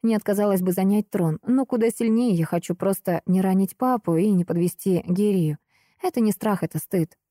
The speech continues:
Я не знаю, что с ним делать, он просто есть. Я оборачиваюсь и украдкой смотрю на Эвера,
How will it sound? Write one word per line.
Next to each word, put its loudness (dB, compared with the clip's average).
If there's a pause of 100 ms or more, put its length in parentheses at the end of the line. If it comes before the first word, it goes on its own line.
(140)
Я 0
не 2
знаю, 0
что -4
с -6
ним 2
делать, -2 (120)
он 2
просто -2
есть. -2 (1300)
Я 2
оборачиваюсь 0
и 2
украдкой -2
смотрю 0
на 2
Эвера, -2